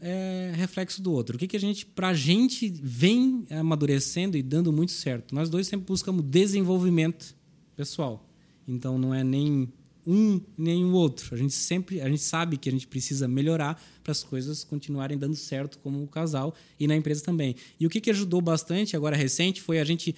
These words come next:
dividir mais as responsabilidades. Nas coisas que eu tenho um pouco mais de domínio, como a parte de tecnologia, administrativa, financeira,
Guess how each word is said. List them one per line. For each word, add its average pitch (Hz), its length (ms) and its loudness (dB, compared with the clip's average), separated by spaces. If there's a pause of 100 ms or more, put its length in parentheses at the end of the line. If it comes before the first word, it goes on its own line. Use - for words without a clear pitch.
(360)
dividir 165 720 0 (340)
mais 170 440 2
as 175 120 0
responsabilidades. 165 1120 -2 (300)
Nas 160 680 0 (580)
coisas 160 360 0
que - 160 -6
eu 185 100 2
tenho 185 280 0
um 165 60 0
pouco 165 280 -6
mais 147 200 -2
de 139 80 -2
domínio, 135 680 2 (340)
como 127 160 -6
a - 20 -8
parte 117 200 -6
de - 60 -18
tecnologia, 135 840 0
administrativa, 113 800 -4
financeira, 110 680 -4